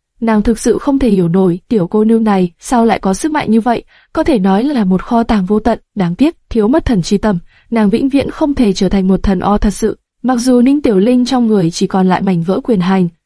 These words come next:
nhưng sự kết nối với minh phủ của nàng vẫn đủ để kéo dài hơi tàn, chờ đợi đến lúc có thể nghỉ ngơi và phục hồi lại lực lượng. Mộc Linh Đồng suy nghĩ một lúc, nụ cười trên mặt nàng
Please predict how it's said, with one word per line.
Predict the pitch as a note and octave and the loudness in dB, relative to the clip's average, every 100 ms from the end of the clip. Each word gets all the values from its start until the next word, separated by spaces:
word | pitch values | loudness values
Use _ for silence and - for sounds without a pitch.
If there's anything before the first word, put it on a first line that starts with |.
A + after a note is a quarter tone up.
| _ - | _ -4
nhưng | G#3+ G3+ | 0 0
sự | - | 0
kết | G3+ B3+ B3+ | -2 -2 0
nối | G#3 F#3+ | 0 2
với | A3 | 0
minh | G#3+ A#3 | 0 0
phủ | A3+ B3 | 0 -2
của | G3 F3 | 0 0
nàng | E3+ F#3 F3 _ _ | 0 0 -2 _ _
vẫn | D#4 D#4 | -6 -2
đủ | D4+ | 0
để | F3 | 0
kéo | D#3 F#3+ F3 | 0 -2 0
dài | B3 G3 | 0 0
hơi | G#3 G#3+ | 0 0
tàn, | A3 G3+ E3+ _ - | 0 -2 -4 _ -6
chờ | C4 | -2
đợi | A#3+ A3+ | 0 2
đến | G#3 G#3+ | 2 2
lúc | E4+ F#4 | 0 0
có | B3+ | -2
thể | C4 F3+ | 0 0
nghỉ | G3 F3+ | 2 2
ngơi | E3+ A3 A3 - | 0 0 0 -2
và | A3+ | -4
phục | G3+ G#3 | -2 -4
hồi | F#3+ G3 F3+ | -2 0 0
lại | F3 | 0
lực | F#3 G#3 | 0 0
lượng. | G#3+ - _ _ _ - | -2 -4 _ _ _ -4
Mộc | C4 C4 | -2 2
Linh | D4+ E4 | 0 0
Đồng | C4 G#3+ | -2 -2
suy | - | 0
nghĩ | A#3 A#3 | -2 0
một | C#4+ | 0
lúc, | G3+ D4 F4 _ _ | 2 2 -2 _ _
nụ | C4 C#4 | -2 0
cười | C4+ | 2
trên | A#3 D#4 D4+ | 0 0 -2
mặt | B3+ | -2
nàng | G3+ G#3 G3 | 0 0 0